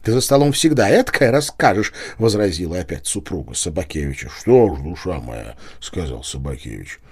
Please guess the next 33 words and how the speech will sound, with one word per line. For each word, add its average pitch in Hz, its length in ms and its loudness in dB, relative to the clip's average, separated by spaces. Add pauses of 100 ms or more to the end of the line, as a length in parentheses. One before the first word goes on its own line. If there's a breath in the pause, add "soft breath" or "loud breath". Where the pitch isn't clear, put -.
(160 soft breath)
если 85 220 -4
б 90 80 -2
я 95 120 -2
сам 131 400 6
это 69 200 -4
делал, 64 380 -12 (360 soft breath)
я 98 140 4
тебе 113 260 2
прямо 117 320 4
в 117 60 0
глаза 113 440 6
скажу, 113 360 2
что 87 240 -6
я 123 340 6
гадости 101 560 4
не 73 220 -4
стану 113 420 0
есть. 107 500 2 (600 soft breath)
Мне 107 320 6
лягушка 143 420 6
хоть 127 240 2
сахаром 131 580 6
облепи, 123 520 4
не 107 120 6
возьму 101 440 4
её 123 220 6
в 123 60 4
рот. 120 320 4 (320)
И 117 140 6
устрицы 139 600 8
тоже 139 280 8
не 139 80 6
возьму. 135 540 8